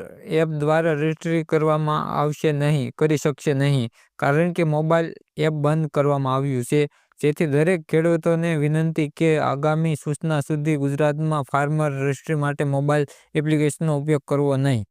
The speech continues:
એટલે કે જે મોબાઈલ એપ લોન્ચ કર્યું હતું તે હાલ પૂરતી બંધ કરી દેવામાં આવ્યું છે. ફા-, ખેડૂતો માટે અને ઓપરેટર બંને માટે બંધ કરી દેવામાં આવ્યું છે. અત્યારે,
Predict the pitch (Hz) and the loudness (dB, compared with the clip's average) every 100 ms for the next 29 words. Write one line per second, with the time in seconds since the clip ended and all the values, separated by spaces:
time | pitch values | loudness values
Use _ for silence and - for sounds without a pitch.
0 | _ _ _ _ - 151 165 180 170 165 | _ _ _ _ -10 -2 0 2 2 2
1 | 160 170 175 170 170 165 170 160 180 170 | 2 2 4 4 2 0 0 0 0 2
2 | 170 165 170 151 135 156 165 160 160 170 | 2 2 2 4 2 2 -2 -6 -2 -2
3 | 151 156 156 160 151 143 147 147 147 151 | 0 0 0 0 0 2 0 0 -2 -2
4 | 151 - 180 190 _ _ _ _ _ _ | -4 0 0 -2 _ _ _ _ _ _
5 | - _ 147 151 151 151 - 165 170 180 | -20 _ 2 4 2 0 0 0 0 0
6 | 175 175 185 165 165 160 151 151 156 156 | 0 0 2 2 0 0 0 0 0 0
7 | 147 147 147 139 143 151 135 139 135 135 | 0 2 0 0 0 0 0 0 0 0
8 | 131 127 131 127 123 131 131 127 139 139 | 0 2 2 2 0 0 0 -2 -2 0
9 | 147 160 196 | 0 0 -2